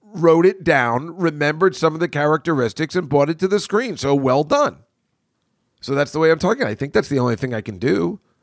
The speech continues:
I mean, those kids are probably smarter than I am, so <laughs> I just wanna give out advice and do the best I can and praise them and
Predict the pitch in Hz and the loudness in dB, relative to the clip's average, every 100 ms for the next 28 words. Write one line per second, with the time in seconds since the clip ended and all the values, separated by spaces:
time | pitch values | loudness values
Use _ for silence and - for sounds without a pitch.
0 | _ _ _ _ _ _ - 170 180 - | _ _ _ _ _ _ -12 -2 -2 2
1 | 214 202 139 160 160 151 139 160 160 135 | 0 2 2 4 2 0 2 2 4 2
2 | 127 165 175 104 117 107 127 127 123 110 | 2 2 0 -2 -4 -2 0 2 2 -2
3 | - _ _ _ 226 - 175 135 131 127 | -8 _ _ _ -2 0 0 0 -2 -4
4 | 135 127 110 - _ - _ - 127 127 | 0 0 -2 -8 _ -20 _ -8 -2 2
5 | 127 123 _ _ _ - 107 98 104 151 | 2 0 _ _ _ -8 -4 0 0 0
6 | 104 98 95 - - _ _ _ _ - | -4 -10 -14 -20 -20 _ _ _ _ 2
7 | 143 131 135 123 127 - 123 131 156 104 | 2 4 2 4 0 2 2 2 0 0
8 | 113 120 117 156 160 113 110 110 | 2 2 2 0 0 -4 -8 -14